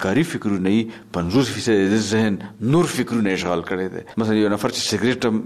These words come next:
هغه شوبه کې ووهي، دا ورنه لذت وړي. د دغه تریاک په ذهن کې د دغه نور نشه یي مواد چې څکلی دی. کله چې وظیفې نه ځي کور ته، هم معتادین ویني، دغه مواد مخدر افکار ورته ژوندی کیږي.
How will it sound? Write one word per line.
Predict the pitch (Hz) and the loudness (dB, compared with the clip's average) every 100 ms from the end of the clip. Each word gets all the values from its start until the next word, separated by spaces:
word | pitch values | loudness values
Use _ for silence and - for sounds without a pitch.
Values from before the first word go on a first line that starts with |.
| - 104 | -6 -8
هغه | 95 87 - | -8 -6 -2
شوبه | 101 113 | 2 2
کې | 117 101 - | 2 0 2
ووهي، | 143 113 101 107 - - | 2 2 0 -6 -8 -10
دا | 92 127 | 0 2
ورنه | 113 101 95 | 2 0 -4
لذت | 87 104 87 92 | -2 -4 -4 -6
وړي. | 85 - - 113 | -8 -14 -6 -2
د | 107 | 0
دغه | 98 95 90 | 0 -2 -2
تریاک | 90 117 113 - - | 2 2 0 -16 -10
په | - 92 | -6 -2
ذهن | 104 104 98 | 0 0 0
کې | 98 90 87 | 0 0 0
د | 98 | 0
دغه | 95 87 90 98 | 0 2 4 4
نور | 101 85 85 | 2 0 -2
نشه | 82 98 | 0 2
یي | 98 80 90 | 2 2 2
مواد | 98 95 | 2 0
چې | 95 65 53 87 - | -4 -2 -2 -2 0
څکلی | 120 92 85 | 0 0 -2
دی. | 85 - - - - - - | -8 -12 -16 -18 -10 -2 2
کله | 135 | 2
چې | 135 120 - 104 | 2 -2 -2 0
وظیفې | 110 95 139 127 | 0 2 0 2
نه | 113 | 2
ځي | 127 - | 0 2
کور | 113 - | 2 0
ته، | 90 - - | -8 -10 0
هم | 104 | 2
معتادین | 110 104 95 113 110 | 2 2 2 4 4
ویني، | 117 110 104 - - 98 | 4 2 0 -10 -8 0
دغه | 104 95 92 92 95 | 0 0 -2 -2 2
مواد | 95 104 95 | 2 2 0
مخدر | 92 92 95 | -4 -2 -2
افکار | 87 - 104 92 | -2 0 0 0
ورته | 98 87 | -2 -2
ژوندی | 95 90 | 0 0
کیږي. | 90 98 95 | -2 -6 -8